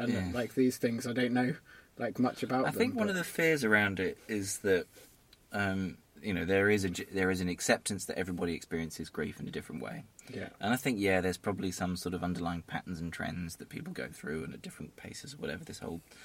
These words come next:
Speaker 2: denial and whatever
Speaker 1: Yeah.
Speaker 2: acceptance type curves and things like that.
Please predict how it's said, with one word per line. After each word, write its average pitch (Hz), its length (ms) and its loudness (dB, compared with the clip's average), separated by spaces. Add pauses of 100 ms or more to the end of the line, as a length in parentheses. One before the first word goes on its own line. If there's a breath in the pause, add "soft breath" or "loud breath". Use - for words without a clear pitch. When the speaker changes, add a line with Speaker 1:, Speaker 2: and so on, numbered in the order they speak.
(600 loud breath)
Speaker 2:
denial 104 600 2
and 90 180 -2
whatever 92 360 -2
Speaker 1:
Yeah. 90 240 -8
Speaker 2:
acceptance - 580 -6
type - 240 -8
curves 90 400 -6
and 85 100 -10
things 95 240 -8
like - 140 -8
that. - 200 -8